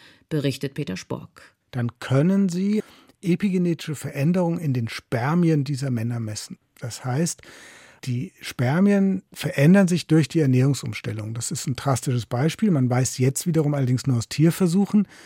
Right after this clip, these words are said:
Speaker 2: dass das dann auch sich auswirkt auf die epigenetische Prägung der nächsten Generation. Leuchtet hier ein, wenn die Keimzellen schon verändert sind.
Speaker 1: Ob auch menschliche Väter auf diese Weise die Anlage zur Fettleibigkeit vererben, ist aber nicht sicher.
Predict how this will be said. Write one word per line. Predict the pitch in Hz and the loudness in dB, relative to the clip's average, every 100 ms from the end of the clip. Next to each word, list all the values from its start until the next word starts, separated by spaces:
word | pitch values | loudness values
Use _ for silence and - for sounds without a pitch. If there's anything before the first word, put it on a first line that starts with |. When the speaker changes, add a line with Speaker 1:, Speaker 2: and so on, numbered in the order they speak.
| - - - | -20 -18 -2
Speaker 2:
dass | 147 135 | 0 0
das | - 135 139 | 0 0 0
dann | - 202 196 | 0 0 0
auch | 180 180 170 | -2 -2 -4
sich | - 147 - - | -8 -10 -10 -8
auswirkt | 127 147 - 165 165 170 - - _ _ _ | -4 -2 -2 -2 -2 -2 -8 -20 _ _ _
auf | - 143 160 - | -6 -2 -2 -4
die | 180 180 | -6 -2
epigenetische | 151 160 156 151 147 160 | -2 -2 0 0 -2 -6
Prägung | - 135 139 165 | -6 -4 -2 0
der | 160 | 0
nächsten | 139 131 - 147 | 0 -2 -4 -2
Generation. | 143 151 156 - 139 113 | 0 0 -2 0 0 0
Leuchtet | 117 123 - 135 | -4 -6 -8 -8
hier | 165 | -6
ein, | 156 117 110 | -2 -4 -4
wenn | 117 | -6
die | 113 117 123 - | -6 -6 -8 -4
Keimzellen | 143 127 131 - 120 117 | 0 2 2 -2 -2 -4
schon | - 127 | -4 -8
verändert | - 143 120 113 113 | -8 -10 -8 -10 -12
sind. | - 120 - _ _ _ _ _ _ - | -14 -14 -16 _ _ _ _ _ _ -4
Speaker 1:
Ob | 214 - | -4 -2
auch | 208 202 | -4 0
menschliche | 190 247 262 240 - | 2 4 4 0 0
Väter | 160 - 147 151 147 | -2 0 0 0 -4
auf | 139 131 | -4 -2
diese | 160 160 143 | 0 4 4
Weise | 131 147 156 135 | 4 2 2 0
die | 135 - | -2 0
Anlage | 160 165 151 156 156 | 2 2 2 0 -2
zur | - 131 | -2 -6
Fettleibigkeit | - 180 170 135 135 - 147 147 | -2 -4 -2 -4 -4 -4 -4 -4
vererben, | 165 - 156 160 185 | -6 -4 -2 0 -2
ist | - 196 - - | -2 -6 -6 -8
aber | 196 220 | -6 -2
nicht | 214 - - | -2 -2 -6
sicher. | 131 - 117 | -6 -8 -12